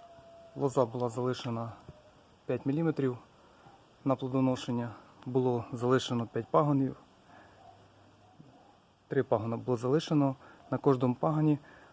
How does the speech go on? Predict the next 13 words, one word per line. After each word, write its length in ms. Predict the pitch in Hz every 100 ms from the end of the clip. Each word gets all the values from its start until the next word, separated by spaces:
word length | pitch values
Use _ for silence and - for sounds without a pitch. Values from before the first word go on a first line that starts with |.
| -
зав'язалися 720 | - 123 120 139 143 131 131 117 - - - - - - - _ -
отакі 360 | 131 127 135 127 -
гронки. 520 | 113 120 117 110 113 104 - - -
Одну 240 | 131 135
з 80 | 123
них 160 | 131 -
ми 80 | 123
зараз 340 | 120 120 - - - - - - - -
зріжемо 560 | 127 135 120 120 117 113 - - - -
і 100 | 123
перевіримо 580 | - 127 123 123 120 120
на 80 | 117
вагу. 360 | 123 151 202